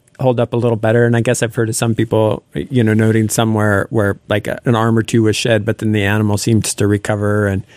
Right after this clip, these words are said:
and, you know, I guess, again, it could be, could be other things going on, I suppose, in,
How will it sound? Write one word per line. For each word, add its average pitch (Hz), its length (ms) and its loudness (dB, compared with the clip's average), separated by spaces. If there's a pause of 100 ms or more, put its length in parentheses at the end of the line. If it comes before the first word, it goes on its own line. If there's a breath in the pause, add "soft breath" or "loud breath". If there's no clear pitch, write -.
(480 loud breath)
and, 107 580 0
you 135 140 2
know, 113 80 2
I 113 60 0
guess, 110 280 -2
again, 110 300 -2
it 107 140 -6
could 101 160 -6
be, 98 300 0
could 107 200 -2
be 101 80 0
other 98 180 0
things 110 300 -4
going 98 240 0
on, 107 220 2
I 98 60 0
suppose, 107 440 -2
in, 98 260 0